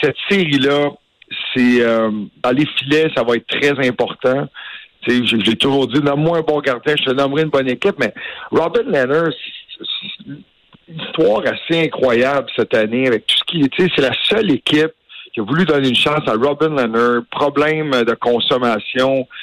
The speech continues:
euh, problème mentaux, problème, euh, même penser au suicide à quelque part aussi dans, dans, dans, dans,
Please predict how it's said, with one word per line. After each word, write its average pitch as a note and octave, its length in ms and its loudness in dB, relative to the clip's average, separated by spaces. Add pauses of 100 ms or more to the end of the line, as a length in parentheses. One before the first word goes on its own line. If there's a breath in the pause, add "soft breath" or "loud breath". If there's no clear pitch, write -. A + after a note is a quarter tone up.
(280 loud breath)
euh, G#2 520 2
problème C3 360 0
mentaux, C#3 560 2
problème, C#3 640 0
euh, A2 720 2 (640 loud breath)
même C#3+ 240 2
penser B2 300 -2
au C#3+ 80 4
suicide D3 420 0
à C3 80 2
quelque A#2+ 300 0
part C3+ 320 0
aussi A#2 420 -4
dans, A2+ 160 2
dans, G#2 180 0
dans, G2+ 340 0
dans, F2+ 260 -2